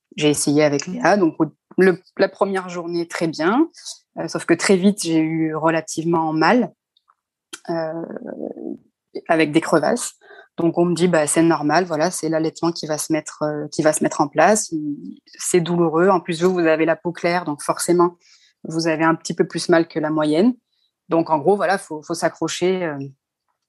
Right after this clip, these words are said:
sauf que moi, ben non, j'étais, j'avais extrêmement mal, je ne pouvais vraiment pas continuer. Donc, en fait, dès qu'on est rentré à la maison,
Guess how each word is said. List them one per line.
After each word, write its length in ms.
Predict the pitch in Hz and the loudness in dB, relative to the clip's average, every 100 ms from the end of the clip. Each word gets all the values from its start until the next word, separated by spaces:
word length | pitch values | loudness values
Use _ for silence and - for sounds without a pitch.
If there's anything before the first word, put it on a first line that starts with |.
| _ _ - | _ _ -6
sauf 240 | - 160 | -2 0
que 80 | - | 2
moi, 220 | 170 170 | 4 4
ben 180 | 165 156 | 4 2
non, 160 | 165 190 | 4 2
j'étais, 460 | 170 147 151 147 156 | 0 -4 -2 -2 0
j'avais 240 | 156 147 | 0 2
extrêmement 440 | 156 - 214 196 180 | 0 2 4 4 4
mal, 180 | 180 | 0
je 120 | 185 160 | 0 -4
ne 60 | |
pouvais 280 | 147 151 156 | -4 -4 0
vraiment 320 | 165 185 175 | 0 0 -2
pas 340 | 175 175 170 151 | -6 -6 -6 -6
continuer. 480 | 160 - 151 175 | -6 0 4 4
Donc, 160 | 214 156 | 4 -2
en 80 | 147 | -4
fait, 140 | 175 | 0
dès 140 | 170 226 | 0 0
qu'on 180 | 214 | 0
est 40 | 180 | 0
rentré 280 | 165 - 170 | -2 -4 -4
à 40 | |
la 80 | 151 | -2
maison, 360 | 147 160 254 | -2 0 0